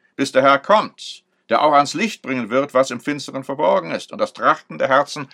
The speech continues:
offenbar machen wird." Der wird schon deutlich machen, was für Motive hinter unserem Handeln gesteckt haben. Dann wird auch einem jeden von Gott Lob zuteil werden. Und dann schließlich noch in ersten Korinther zehn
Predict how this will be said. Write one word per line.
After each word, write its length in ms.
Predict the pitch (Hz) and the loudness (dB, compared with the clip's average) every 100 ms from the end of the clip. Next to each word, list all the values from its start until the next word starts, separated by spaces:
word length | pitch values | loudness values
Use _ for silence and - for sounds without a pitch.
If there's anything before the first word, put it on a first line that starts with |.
| - - | -20 -8
offenbar 500 | 123 135 120 127 120 | -6 0 4 6 6
machen 300 | 113 104 98 | 2 0 -2
wird." 440 | 92 - - - _ _ | -2 -4 -16 -20 _ _
Der 140 | - 196 | -4 -2
wird 160 | 208 | -2
schon 320 | - 170 156 143 _ _ | -2 -2 -2 -6 _ _
deutlich 380 | 135 165 135 120 | 4 4 2 -2
machen, 240 | 113 104 | -2 0
was 140 | 113 - | -2 -2
für 100 | 110 | -8
Motive 500 | 110 - 147 135 104 | -8 -8 -6 -4 -4
hinter 200 | 104 98 | -6 -10
unserem 280 | 95 92 | -10 -10
Handeln 300 | 107 110 107 | -8 -10 -12
gesteckt 420 | 98 - 127 - - | -14 -14 -12 -10 -4
haben. 360 | 95 80 78 _ _ _ _ _ _ | -2 -2 -8 _ _ _ _ _ _
Dann 200 | - 135 | -2 0
wird 160 | 139 - | 0 0
auch 120 | - | -2
einem 220 | 120 117 | -4 -6
jeden 320 | 107 131 139 139 | -2 -2 -2 -6
von 220 | 139 127 | -8 -2
Gott 320 | 135 120 - | 2 2 0
Lob 400 | - 104 - _ | -6 -6 -6 _
zuteil 460 | - - 98 87 80 | -20 -6 -2 -2 -4
werden. 400 | 90 76 - _ _ _ _ _ _ _ _ _ _ _ _ | -8 -10 -14 _ _ _ _ _ _ _ _ _ _ _ _
Und 160 | - 101 | -8 -4
dann 100 | 120 | -4
schließlich 420 | 120 131 - 123 | -4 -6 -6 -4
noch 160 | 131 127 | -2 -2
in 100 | 120 | -2
ersten 380 | 127 131 131 | -4 -4 -10
Korinther 400 | 123 117 123 123 | -10 -8 -6 -6
zehn 460 | - - 117 123 | -6 -4 -2 -4